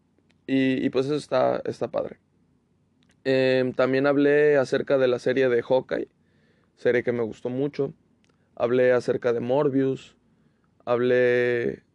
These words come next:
no hablé de The Eternals, ¿verdad? No, esa fue primero, antes que No Way Home, entonces no, no hablé de esa. Eh, la he mencionado, pero no, no hay un episodio como tal.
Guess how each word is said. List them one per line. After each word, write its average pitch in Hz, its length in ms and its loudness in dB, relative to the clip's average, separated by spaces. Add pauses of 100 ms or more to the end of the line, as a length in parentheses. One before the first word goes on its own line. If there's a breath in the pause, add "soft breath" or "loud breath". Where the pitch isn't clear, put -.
(240)
no 123 120 -8
hablé 127 200 0
de 147 160 2
The 127 120 0
Eternals, - 500 -10
¿verdad? 69 260 -10
No, 131 180 0
esa 127 160 -2
fue 117 220 0
primero, 120 600 -8
antes 120 300 -8
que - 120 -12
No 127 80 -8
Way 120 220 -2
Home, 131 160 -2
entonces 120 280 -6
no, 120 160 -4
no 123 80 -4
hablé 123 220 0
de 127 80 -2
esa. 131 260 -8 (1080)
Eh, 135 480 2
la 120 140 0
he 123 40 0
mencionado, 123 580 0
pero 123 200 -8
no, 123 380 -8 (960)
no 127 140 -2
hay 127 100 2
un 127 100 0
episodio 120 460 0
como 117 220 -8
tal. 123 320 -4